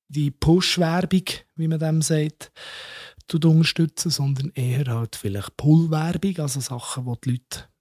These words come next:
eher anziehen, weil es ein schönes Bild ist, weil es ein Bild ist, das die Leute einfach gerade anspricht. Dort ist sicher die Möglichkeit, um es selber können beeinflussen, was das man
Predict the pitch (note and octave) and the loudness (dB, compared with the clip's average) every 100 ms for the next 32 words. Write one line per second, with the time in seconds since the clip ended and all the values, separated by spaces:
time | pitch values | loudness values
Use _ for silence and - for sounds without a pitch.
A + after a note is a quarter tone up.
0 | - - C3 A#2+ D#3 B2+ D3+ - D#3+ D#3 | -10 0 2 2 0 0 0 0 0 2
1 | C3+ - A#2+ - A#2 A#2 - C#3 D3+ D3+ | 0 -4 -6 -4 -2 -2 0 2 2 0
2 | - - - - - - C3 B2 - B2 | -4 -10 -16 -16 -18 -6 -2 -2 -2 0
3 | B2 B2 A2+ A2+ G#2+ - _ - A2+ - | 0 0 0 0 0 -2 _ -4 -4 -2
4 | A2 G#2 - A#2 G2 F#2+ - G2 F#2+ - | -6 -6 -4 -2 -2 -2 -6 -6 -8 -8
5 | - - _ _ _ _ _ _ _ _ | -16 -20 _ _ _ _ _ _ _ _
6 | - - - - - D#3 F3 F3 - F3 | -18 -16 -18 -20 2 4 4 2 4 4
7 | - F#3 - _ - D3+ F#3 G3 - E3+ | 4 0 -2 _ 6 8 8 6 2 4
8 | E3 E3 - E3+ - - D3 C#3+ - - | 4 2 0 -2 0 0 2 2 -2 -6
9 | C#3+ C#3 D3 C#3 B2+ B2 B2+ C3 E3+ E3+ | -2 -2 -2 -2 0 2 0 0 2 4
10 | E3 E3 E3+ - D3+ B2 C3+ D#3+ - D3 | 4 4 2 2 2 4 4 2 0 -2
11 | C#3+ B2 | 0 -2